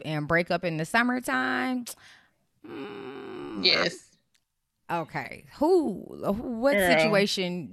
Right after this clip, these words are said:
Speaker 1: do you
Speaker 2: I had
Speaker 1: know,
Speaker 2: two,
Speaker 1: girl?
Speaker 2: two incidents that happened to me. So I met this dude, like, a couple of years ago. I feel like I met him during cuffing season, actually, during football season. And, um, it was right before covid, I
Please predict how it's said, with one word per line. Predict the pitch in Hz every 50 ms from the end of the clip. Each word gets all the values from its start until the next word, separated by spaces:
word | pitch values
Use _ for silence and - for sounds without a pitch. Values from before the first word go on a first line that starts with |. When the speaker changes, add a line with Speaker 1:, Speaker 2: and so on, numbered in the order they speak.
| -
Speaker 1:
do | 156 185
you | 185 185
Speaker 2:
I | - 494 494 -
had | - -
Speaker 1:
know, | -
Speaker 2:
two, | - 403 415 415 370
Speaker 1:
girl? | - 247 240
Speaker 2:
two | - - 381 415 -
incidents | - 269 277 302 - - 247 240 226 214 208 -
that | - 190 185 185
happened | 208 233 208 214 208 - 202 185 185 175 - -
to | - - 196
me. | 185 190 175 - -
So | - - -
I | 170 190 220
met | 233 254 240 -
this | 226 277 285 -
dude, | 202 196 233 247 247 247 240 233 226 226 220 214 214 208 - - - - - - -
like, | 202 208 -
a | 190 170
couple | - - 208 226 226 - 254
of | 277
years | 254 247 233 220 208 202
ago. | 208 202 185 185 180 175 170 170 165 170 - - - - -
I | - 427
feel | - - 605 539 508
like | 359 302 320 277
I |
met | 214 226 247 247 254 247
him | 269 277 254 247 233 202 - 190
during | 175 208 220 214 214 202
cuffing | 202 - 226 185 185 185 170
season, | - - 185 175 151 170 226 220 -
actually, | - 180 175 175 - - 180 170
during | 175 190 175 156 - -
football | 294 339 302 - 226 180 175 170
season. | 170 - - 165 156 143 - - - - 208 _ _ - - - - - - - _ -
And, | 233 233 226 226 220 214 208 202 196 190 190 185 180 160 -
um, | 190 185 185 180 180 175 165 160 -
it | - 269
was | 240 175
right | 175 196 208 247 240
before | 240 208 - 247 226 214 208
covid, | - - 220 202 196 190 175 147
I | 151 160